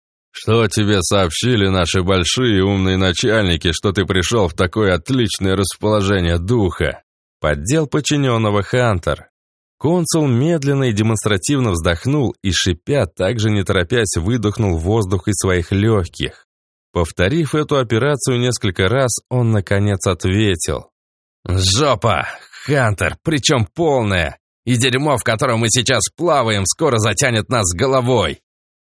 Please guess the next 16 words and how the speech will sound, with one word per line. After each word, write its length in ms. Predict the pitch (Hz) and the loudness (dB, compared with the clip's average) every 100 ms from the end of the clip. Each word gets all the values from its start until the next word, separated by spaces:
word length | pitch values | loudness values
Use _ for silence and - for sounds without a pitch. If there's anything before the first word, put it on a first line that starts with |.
| _ | _
«Судя 580 | - - 90 117 127 123 | -18 -4 0 0 0 0
по 160 | 123 | 0
твоему 520 | 113 113 120 120 117 113 | -2 0 2 2 2 2
лицу, 520 | 98 82 - 139 131 | 2 0 -2 0 2
наконец-то 680 | 98 90 92 113 107 - 104 | 0 2 0 0 -2 0 -2
сказали, 560 | - 107 104 117 107 | 0 0 2 2 0
куда 260 | 92 104 107 | 0 0 0
мы 180 | 107 92 | 0 -2
прёмся 480 | - 117 117 95 95 | 0 0 0 0 0
последние 580 | 104 95 120 113 104 | 0 0 0 2 2
три 180 | 95 110 | 2 0
прыжка?» 720 | 92 95 85 - 135 120 - _ _ _ _ | 2 0 0 0 2 2 0 _ _ _ _
Приподняв 640 | - 87 - 85 110 160 131 | -4 -2 0 0 0 -2 -2
бровь, 300 | 135 170 156 | 0 0 0
заинтересовался 800 | 147 143 139 131 131 120 117 110 | 0 0 0 0 2 2 2 0
Хантер. 640 | - 127 120 90 71 65 | 0 0 0 0 -4 -6